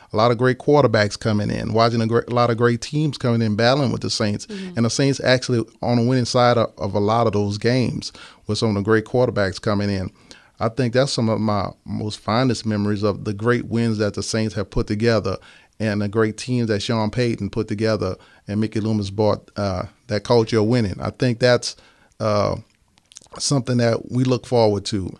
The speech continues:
Speaker 1: I'm saying Saints fans, we're spoiled at winning now, right? We
Speaker 2: Mm-hmm.
Speaker 1: like to win, even though we're not doing so great this year, but it's still that enthusiasm around the game, going to the Superdome, getting ready to come in,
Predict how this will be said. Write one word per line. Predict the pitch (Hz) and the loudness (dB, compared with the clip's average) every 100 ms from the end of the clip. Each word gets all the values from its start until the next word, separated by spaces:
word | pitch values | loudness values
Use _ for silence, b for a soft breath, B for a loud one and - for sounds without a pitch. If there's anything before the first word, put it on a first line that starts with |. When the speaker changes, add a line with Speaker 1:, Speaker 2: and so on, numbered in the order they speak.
| - | -6
Speaker 1:
I'm | 107 120 | -2 -2
saying | 135 120 104 | 0 0 0
Saints | - 127 117 | 0 0 0
fans, | 117 113 | 0 0
we're | |
spoiled | 110 - 139 127 | -2 2 6 6
at | 117 104 | 4 4
winning | 117 104 | 2 2
now, | 92 92 92 | 2 0 2
right? | 101 107 - - | 2 2 0 -6
We | 104 | -6
Speaker 2:
Mm-hmm. | 104 | 0
Speaker 1:
like | 113 113 | 2 2
to | 107 | 0
win, | 107 104 - | 0 0 0
even | 123 | 0
though | 147 | 0
we're | 147 | 0
not | 135 127 | 0 2
doing | 131 120 | 2 2
so | 120 | 0
great | 101 120 127 - B B B | 2 2 2 -2 B B B
this | 123 139 151 | 0 2 4
year, | 143 139 | 4 4
but | 117 123 113 - b b b b - | 6 4 4 -2 b b b b -4
it's | 120 | -4
still | - 156 160 151 | -2 2 6 6
that | 135 131 113 - _ _ _ _ _ _ _ _ _ | 6 6 4 -2 _ _ _ _ _ _ _ _ _
enthusiasm | 123 117 143 139 123 117 117 107 | -4 0 2 4 4 4 4 2
around | 110 107 | 4 2
the | 107 | 0
game, | 110 104 104 | -2 -2 0
going | 113 120 | 2 2
to | 127 | 0
the | 117 | -2
Superdome, | - 117 110 107 98 104 | 0 -2 0 0 0 0
getting | 120 113 | 0 2
ready | 117 117 | 4 4
to | 110 | 2
come | - 120 117 | 2 4 4
in, | 110 98 | 2 -2